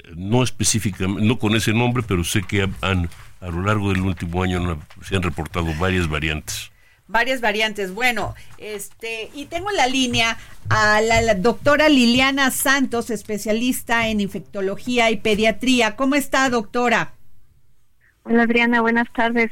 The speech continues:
Speaker 3: Bien, gracias.
Speaker 2: Oiga, pues yo estoy en el drama. Me asusté mucho cuando leí esta, esta información porque, la verdad, muchos de los ciudadanos y ciudadanas, pues, no hemos recibido la otra vacuna que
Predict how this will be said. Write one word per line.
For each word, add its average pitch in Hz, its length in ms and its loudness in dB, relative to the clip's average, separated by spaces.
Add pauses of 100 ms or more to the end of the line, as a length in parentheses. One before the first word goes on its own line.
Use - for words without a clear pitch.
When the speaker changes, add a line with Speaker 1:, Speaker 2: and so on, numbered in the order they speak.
Speaker 3:
Bien, 240 200 2
gracias. 240 440 0 (120)
Speaker 2:
Oiga, 247 340 2
pues 254 160 -2
yo 302 140 4
estoy 302 480 2 (100)
en 220 240 -4
el 208 180 2
drama. 233 540 2 (220)
Me 220 320 -2
asusté 214 480 -2
mucho 254 400 -2
cuando 208 280 -2
leí 208 340 2
esta, 208 480 0 (360)
esta 233 340 2
información 214 760 -4
porque, 208 680 0
la 170 220 2
verdad, 180 480 2
muchos 214 800 -4
de 180 400 -2 (380)
los 196 220 -8
ciudadanos 202 720 0
y 202 40 -2
ciudadanas, 190 600 -4
pues, 185 200 -12
no 202 100 -8
hemos 220 220 -2
recibido 202 480 2
la 196 180 6
otra 202 340 4
vacuna 208 500 2
que 190 320 0